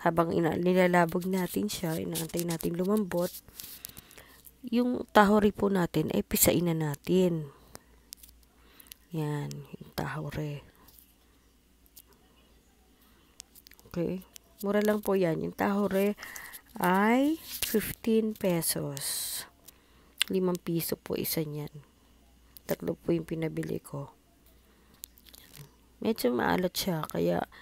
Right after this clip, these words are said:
dapat hindi na talaga naglalagay ng asin dun sa pesa. Ayan po, malambot na po yung ating kamatis. So, pwede na po natin siyang durug-durugin.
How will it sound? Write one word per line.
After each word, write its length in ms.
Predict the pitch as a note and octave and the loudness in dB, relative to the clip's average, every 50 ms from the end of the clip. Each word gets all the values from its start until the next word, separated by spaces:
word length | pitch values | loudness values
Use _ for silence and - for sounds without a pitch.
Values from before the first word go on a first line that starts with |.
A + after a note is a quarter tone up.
| - - - - - | -20 -20 -20 -16 0
dapat 400 | - F3+ F3 - F3+ - - G3 | 0 0 4 4 2 2 4 0
hindi 160 | F3 E3+ F3 | 0 0 0
na 80 | E3 E3+ | 0 0
talaga 320 | E3 - D#3+ D#3+ D#3 D#3+ | 0 0 0 0 0 0
naglalagay 480 | D#3 D#3+ D3+ D#3 D#3 D3+ D#3 D#3 D#3+ D#3+ | -2 -2 0 0 0 2 2 2 2 2
ng 160 | D#3 E3 D#3+ | 2 2 0
asin 320 | D3 C#3+ - - F#3 F3+ E3 | 0 0 2 0 0 0 0
dun 160 | E3+ E3 D#3 | -4 -2 0
sa 160 | - - E3+ | -2 -2 -2
pesa. 480 | - - D3+ D3 C#3+ - - E3 D3+ - - - - - - - - - - - - _ - - - - - - - - - - _ _ _ _ _ _ _ _ _ _ _ - - - - - - - - - - - - - - - - | -4 -4 -6 -4 -2 0 0 0 -2 -4 -8 -14 -20 -20 -20 -20 -20 -20 -20 -20 -20 _ -20 -20 -20 -20 -20 -20 -20 -20 -20 -20 _ _ _ _ _ _ _ _ _ _ _ -10 -10 -10 -12 -14 -14 -12 -12 -12 -12 -16 -18 -18 -6 -4 -2
Ayan 240 | F3+ F3 E3 D#3+ D#3 - | 0 0 0 -2 -2 0
po, 160 | - E3+ E3+ D3+ - D3+ D3+ | 2 2 2 0 -2 -4 -4
malambot 400 | C#3+ D3 D#3 D#3+ D#3 D#3+ - - - | -2 -2 -2 -4 -4 -4 -6 -6 -4
na 80 | - D#3 | -6 -8
po 180 | - - - | -6 -2 -2
yung 220 | D#3 D#3+ D#3+ D#3 - | -2 0 0 -2 -2
ating 380 | - D#3+ D#3 - - D#3 D#3 D#3+ | -2 -2 -2 -2 -4 -8 -8 -6
kamatis. 960 | - D3+ D#3 E3+ G3 A3 - - G#3 F#3 F3+ F3+ F#3 - - - - - - - - - _ - - - - - - - - - _ - - | -6 -6 -4 -2 -2 -4 -4 -2 -2 0 2 0 0 0 -2 -4 -4 -6 -10 -20 -20 -20 _ -20 -20 -20 -20 -20 -20 -20 -20 -20 _ -18 -14
So, 1080 | - - - - E3 D#3 D3+ D3+ D3+ D3+ D#3 D#3 D#3+ E3 E3 E3 E3+ F3 F3+ F#3+ G3+ - - - - - | -10 -8 -4 -2 -2 0 0 -2 -2 -2 0 0 0 0 0 0 0 0 -2 -4 -6 -10 -14 -18 -6 -4
pwede 320 | D#3 D3+ D3+ - D3+ D3+ | -4 -2 -2 -4 -4 -4
na 80 | D3+ D#3 | -4 -6
po 160 | - - D3 | -6 -6 -6
natin 240 | D3+ D3+ D3 - - | -6 -6 -6 -8 -8
siyang 300 | D3+ - - D3+ D3+ D3 | -8 -6 -6 -6 -8 -6
durug-durugin. 1040 | - D3 D3+ D3+ D#3 D3 - D3 C#3+ D3+ D3 C#3+ C#3+ - - D3 D3 C#3+ C#3+ C#3+ D3+ | -6 -6 -6 -8 -10 -6 -6 -6 -4 -4 -6 -6 -8 -6 -6 -4 -4 -4 -6 -8 -10